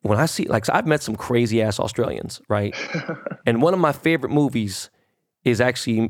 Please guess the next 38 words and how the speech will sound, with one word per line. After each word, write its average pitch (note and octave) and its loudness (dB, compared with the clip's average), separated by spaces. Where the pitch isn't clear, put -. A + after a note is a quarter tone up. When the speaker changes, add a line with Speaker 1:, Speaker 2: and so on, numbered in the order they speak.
Speaker 1:
was A2 2
made A2+ 2
in A2+ 0
Australia. G#2 0
It's G#2 -2
about G#2+ 0
this G#2+ -4
movie, A2+ 0
uh, G#2+ 0
this A2+ -10
movie A#2+ 0
called G#2 0
Chopper. - 0
And, A2 2
uh, G#2+ 4
Speaker 2:
Chopper, - -4
uh, A#2+ 4
Speaker 1:
yeah. A#2 2
Speaker 2:
Chopper A#2+ -2
Read? C#3 0
Speaker 1:
Yeah. A2+ 2
And, A2+ 2
you A2 4
know, G#2+ 4
Speaker 2:
Yeah. G2 0
Speaker 1:
he C3+ -2
was - -4
a - -12
crazy G#2+ 0
motherfucker. G#2 0
That A#2+ 0
guy A#2+ 2
was, - -2
Speaker 2:
<laughs> - -20
Speaker 1:
goddamn. B2 0
So, - -2
you C3 0
know, A2+ 0